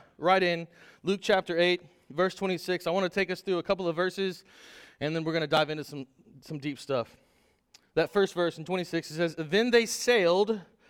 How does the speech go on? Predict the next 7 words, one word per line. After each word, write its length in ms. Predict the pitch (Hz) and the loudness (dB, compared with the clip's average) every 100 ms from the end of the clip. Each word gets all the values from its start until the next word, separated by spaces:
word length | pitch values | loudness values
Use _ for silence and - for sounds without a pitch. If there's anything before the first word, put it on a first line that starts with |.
| _ _ | _ _
to 120 | 185 | -2
the 60 | 175 | 0
country 500 | 220 220 196 185 180 | -2 -2 -2 -2 -2
of 160 | 156 | -2
Gerasenes, 800 | 143 208 196 - 156 160 170 - - - - | 2 2 2 -4 -4 -4 -6 -10 -20 -20 -6
which 180 | 156 170 | -2 -2
is 140 | - | -2